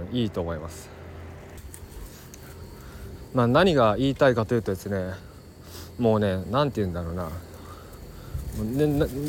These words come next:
なんとかなるんですよね、結局。そう。結局忙しくても、まあ、なんか、「何言ってんだお前」って言われるかもしれないですけど、やるしかない状況をね、自分で作り出すと。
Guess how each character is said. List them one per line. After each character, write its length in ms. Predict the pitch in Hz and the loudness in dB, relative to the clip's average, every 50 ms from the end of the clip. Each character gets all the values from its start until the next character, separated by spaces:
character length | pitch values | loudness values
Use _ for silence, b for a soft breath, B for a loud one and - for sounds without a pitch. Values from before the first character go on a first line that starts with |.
| 156 | 4
な 160 | 156 185 226 339 | 6 6 6 6
ん 60 | 359 | 6
と 120 | - 330 | 4 6
か 100 | 185 127 | 6 8
な 80 | 120 131 147 | 8 8 6
る 60 | 135 | 6
ん 40 | 123 | 4
で 0 | |
す 60 | - | 2
よ 60 | 104 | 0
ね、 60 | 98 98 | 0 2
結 240 | - 117 98 - | 2 0 0 2
局。 260 | - 120 107 - 110 101 | 0 0 2 2 2 0
そ 560 | - - - - - - - - - 107 95 | 0 -6 -10 -12 -12 -12 -6 0 2 2 2
う。 40 | - - - - B B B B B B - - - | 2 -2 -8 -12 B B B B B B -12 -8 0
結 180 | - 170 156 - | 2 2 4 6
局 140 | 214 208 202 | 6 8 8
忙 340 | 160 156 - 208 202 240 247 | 8 8 8 8 8 8 6
し 120 | - - | 4 -2
く 60 | - | 0
て 120 | - 147 135 | 2 4 6
も、 380 | 131 139 143 127 113 101 82 82 - - - - - - - - - B B B B B B B B - - - - | 8 8 8 8 8 6 2 -2 -8 -12 -12 -14 -12 -12 -12 -12 -12 B B B B B B B B -12 -8 -4 -2
ま 220 | 135 - - 175 | 2 4 6 6
あ、 40 | 156 | 6
な 100 | 151 147 | 6 4
ん 40 | 131 | 2
か、 80 | - 123 | 4 4
「何 140 | 160 175 180 | 6 6 6
言 80 | 185 | 6
っ 40 | - | 6
て 140 | - - 226 | 6 6 8
ん 80 | 196 | 8
だ 80 | 165 147 | 10 8
お 60 | 127 | 8
前」 140 | 135 139 127 | 8 6 6
っ 20 | |
て 160 | - 117 101 B B B B B B - - 127 - | 6 2 -2 B B B B B B -10 -10 -4 0
言 120 | 139 135 139 | 4 6 8
わ 100 | 139 143 | 8 8
れ 60 | 147 | 8
る 40 | 147 | 6
か 80 | 139 | 4
も 80 | 120 113 | 2 0
し 80 | - | 0
れ 60 | 131 123 | 0 2
な 60 | 123 | 2
い 40 | 117 | 0
で 60 | - | 0
す 40 | - | -2
け 80 | 107 | 0
ど、 240 | 113 110 107 101 90 - - - - - - - - - - - 123 | 0 2 2 0 -2 -4 -10 -12 -14 -14 -14 -14 -12 -12 -8 -2 2
や 180 | 123 135 156 208 | 6 8 8 8
る 80 | 262 | 8
し 120 | 285 - - | 4 4 4
か 100 | 175 143 | 6 8
な 240 | 147 160 170 170 | 8 8 8 8
い 220 | 165 160 156 151 131 | 8 8 6 6 6
状 240 | 117 143 147 147 151 | 8 8 8 8 8
況 180 | - 170 151 | 8 8 8
を 80 | 147 143 | 8 10
ね、 160 | 143 131 113 | 8 6 4
自 220 | 107 - - 127 | 4 0 -2 0
分 140 | 139 165 185 | 2 4 4
で 80 | 185 175 | 4 2
作 220 | - - - 175 | 0 2 4 6
り 80 | 165 156 | 8 8
出 100 | 160 160 | 8 6
す 100 | - - | 4 0
と。 140 | 123 98 | -4 -4